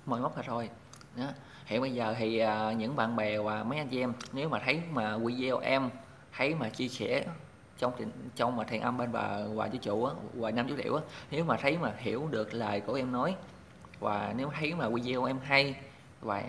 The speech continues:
nhớ và nó đăng ký cho em và cái hay và nó cho em lại và nó nhận xét dưới ha. Và em cũng chân thành những mấy anh chị em những ngày qua và đóng góp cho em. À, chúc mấy anh chị em mình một buổi,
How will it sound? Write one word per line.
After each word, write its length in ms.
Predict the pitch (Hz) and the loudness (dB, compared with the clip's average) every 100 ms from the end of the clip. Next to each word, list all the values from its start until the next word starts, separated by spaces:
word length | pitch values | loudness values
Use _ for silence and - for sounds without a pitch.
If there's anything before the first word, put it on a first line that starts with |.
| 110 | -2
nhớ 320 | 120 123 151 160 | 4 6 8 8
và 200 | 110 107 | 6 6
nó 220 | 117 156 - | 2 0 2
đăng 160 | 127 120 | 0 2
ký 140 | 135 | -2
cho 80 | 151 | 0
em 240 | 127 120 113 | 2 2 0
và 120 | 104 | -2
cái 340 | - 127 160 | 0 -2 -2
hay 240 | 147 131 113 | -2 -2 0
và 140 | 104 | 0
nó 240 | 110 147 151 | 0 -2 0
cho 180 | 127 120 | 2 4
em 180 | 123 113 | 2 0
lại 260 | 104 107 | 0 -2
và 320 | 107 107 104 | -2 -2 0
nó 140 | 107 127 | 0 0
nhận 180 | 123 113 | -2 -2
xét 220 | 135 151 | 0 0
dưới 160 | 135 | -2
ha. 220 | 170 175 135 - - - - | -2 -2 -4 -8 -16 -12 0
Và 200 | 107 92 | 2 4
em 160 | 120 | 2
cũng 140 | 123 147 | 0 0
chân 140 | 139 | 0
thành 360 | 127 110 107 104 | 0 -2 -2 -4
những 220 | 107 139 | -2 -2
mấy 180 | 156 160 | -4 -4
anh 120 | 143 | -4
chị 120 | 123 | 0
em 220 | 123 127 117 | 0 0 -2
những 180 | 110 131 | -2 -2
ngày 100 | 127 | 0
qua 300 | 107 117 120 | 0 2 2
và 160 | 107 104 | 2 0
đóng 180 | 113 139 | 0 0
góp 140 | 147 | 0
cho 100 | - | 0
em. 140 | 127 117 - - - - - - - - | 0 0 -4 -14 -16 -18 -20 -20 -20 -12
À, 320 | 117 117 117 - - | -6 -2 -2 -2 -2
chúc 180 | 160 | 0
mấy 120 | 156 151 | 0 0
anh 100 | 123 | 0
chị 120 | 127 | 0
em 120 | 120 | 0
mình 220 | 110 107 | 0 0
một 200 | 104 104 | -2 -2
buổi, 180 | 110 107 | -2 -2